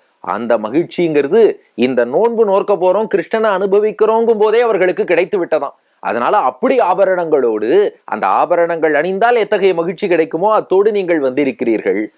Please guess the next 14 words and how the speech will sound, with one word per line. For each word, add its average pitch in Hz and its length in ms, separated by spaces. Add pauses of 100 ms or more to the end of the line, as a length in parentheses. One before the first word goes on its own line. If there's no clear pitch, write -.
(140)
அல்லது 110 640 (280)
பூமிக்கே 262 560
நீங்கள் 214 360
தான் 202 200
ஆபரணம். 170 440 (220)
இப்படிப்பட்ட 165 520
பக்தர்கள் 208 480
இருக்கிறார்களே 180 640
கோபிகைகளை 160 520
போல, 120 380 (240)
நீங்கள் 151 400
தான் 180 240
பூமிக்கே 151 440
ஆபரணம். 120 800